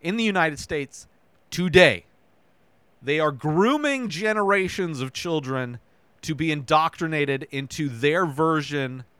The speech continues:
of this extreme Christianity. And the Supreme Court is backing them up one hundred percent.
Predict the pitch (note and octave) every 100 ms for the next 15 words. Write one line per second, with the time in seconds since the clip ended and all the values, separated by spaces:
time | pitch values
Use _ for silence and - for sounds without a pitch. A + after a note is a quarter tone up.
0 | _ _ _ _ - C3+ B2+ B2 C3 C#3
1 | - B2 - - - C#3+ D#3+ E3+ E3 D#3+
2 | D#3 - D#3 - - B2+ A#2+ A#2+ F#2 E2+
3 | - _ _ _ _ _ _ _ _ _
4 | _ _ _ _ _ _ _ _ _ _
5 | B2+ C3 C3 D3+ - F#3 G#3 - F3 E3+
6 | F3 _ _ C#3+ C3+ B2 D3 C#3 D3+ E3+
7 | C#3+ C#3 C3+ B2 - _ - B2 D3 D3
8 | C#3 B2+ A2 - G2+